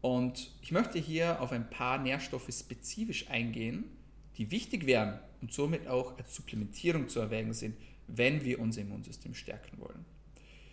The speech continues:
Ich möchte hier aber gar nicht zu tief ins Detail gehen, denn eigentlich haben wir alle diese Stoffe bereits im Podcast besprochen.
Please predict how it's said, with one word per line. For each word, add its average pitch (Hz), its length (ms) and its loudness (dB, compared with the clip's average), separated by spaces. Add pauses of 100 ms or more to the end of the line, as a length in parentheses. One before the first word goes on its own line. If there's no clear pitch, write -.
(120)
Ich - 80 -8
möchte 160 240 4
hier 165 260 4
aber 127 160 6
gar 127 200 2
nicht 143 200 -4
zu 185 180 0
tief 156 240 -4
ins 127 120 -2
Detail 120 320 2
gehen, 135 320 -2
denn 117 260 -2
eigentlich 143 340 2
haben 120 200 2
wir 123 240 2
alle 151 160 6
diese 135 220 0
Stoffe 123 400 0
bereits 107 420 0
im 139 220 -6
Podcast - 480 -4
besprochen. 165 460 0